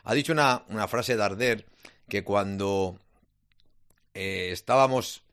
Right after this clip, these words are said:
o pen-, pensábamos, eh, el otro día en el partido de la Real Sociedad, él dice, "Es que claro, que hay que pensar en positivo. Si ganábamos nos poníamos en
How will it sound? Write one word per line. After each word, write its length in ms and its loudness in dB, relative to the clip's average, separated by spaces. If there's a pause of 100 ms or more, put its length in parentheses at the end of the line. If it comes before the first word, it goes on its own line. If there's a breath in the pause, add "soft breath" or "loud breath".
(300)
o 100 -8
pen-, 340 -8
pensábamos, 800 0 (260)
eh, 240 -20
el 80 -18
otro 240 -8
día 240 0
en 80 -4
el 100 -6
partido 300 -8
de 60 -6
la 100 -4
Real 160 -8
Sociedad, 420 -4
él 60 -6
dice, 200 -8
"Es 80 -8
que 120 -4
claro, 320 -2 (340 loud breath)
que 100 -2
hay 60 2
que 80 2
pensar 320 -2
en 80 -6
positivo. 460 -2
Si 240 -8
ganábamos 440 2
nos 120 0
poníamos 640 -2 (640 soft breath)
en 400 -8